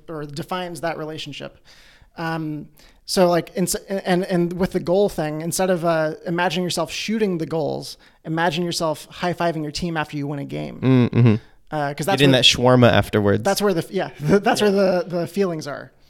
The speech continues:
Speaker 1: is in the success, not in the, uh, actual action.
Speaker 2: Right, right. You've, so far we've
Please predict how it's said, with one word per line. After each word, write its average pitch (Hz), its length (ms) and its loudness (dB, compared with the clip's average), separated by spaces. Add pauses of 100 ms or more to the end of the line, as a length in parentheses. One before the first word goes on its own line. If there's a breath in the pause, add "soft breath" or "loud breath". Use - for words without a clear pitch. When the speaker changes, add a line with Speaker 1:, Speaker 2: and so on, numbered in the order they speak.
(180)
Speaker 1:
is 156 140 -10
in 165 100 -8
the 147 80 -10
success, - 600 -8
not 160 260 -8
in 147 200 -10
the, 147 240 -10
uh, 139 320 -8
actual - 440 -12
action. - 420 -12
Speaker 2:
Right, 123 320 4 (120)
right. 123 220 0
You've, 139 500 -4
so 190 160 6
far 196 240 4
we've 135 320 4